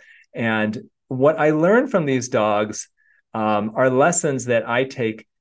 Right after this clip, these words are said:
into my practice and into what I try to show my followers. And so we adopt these little dogs who have their own medical conditions. They've basically been discarded, and they have so much love and appreciation that they give back.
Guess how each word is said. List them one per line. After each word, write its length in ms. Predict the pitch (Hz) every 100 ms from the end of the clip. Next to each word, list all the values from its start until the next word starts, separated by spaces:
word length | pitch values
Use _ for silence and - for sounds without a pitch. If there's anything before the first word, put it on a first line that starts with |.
| _ _
into 240 | - 131 131
my 140 | 120
practice 680 | 110 120 104 - 110 101 -
and 220 | - 104
into 720 | 104 107 - 104 104 107 113 - _
what 220 | 165 123
I 80 | 110
try 220 | 110 120
to 80 | 113
show 180 | - 110
my 140 | 101
followers. 580 | 92 101 107 101 90 87
And 160 | 113 113
so 120 | 151
we 100 | 151
adopt 300 | 147 156 208
these 180 | 240 180
little 160 | 151 123
dogs 400 | 110 107 107 -
who 120 | 107
have 340 | 95 110 113
their 140 | 113 107
own 140 | 107
medical 320 | 101 107 107
conditions. 580 | 101 101 104 - 104 101
They've 180 | 101 95
basically 320 | 104 104 123
been 180 | 104 98
discarded, 680 | 92 - 110 107 104 90 - - - - -
and 400 | 139 127 120 123
they 120 | 139
have 220 | 143 123
so 440 | 117 - - 147 202
much 420 | 170 143 - - _ _ _ _ -
love 380 | 113 113 135 120
and 160 | 123
appreciation 640 | 117 131 113 127 113 120 120
that 140 | 104
they 100 | 104
give 300 | 98 104 92
back. 440 | 98 95 90 87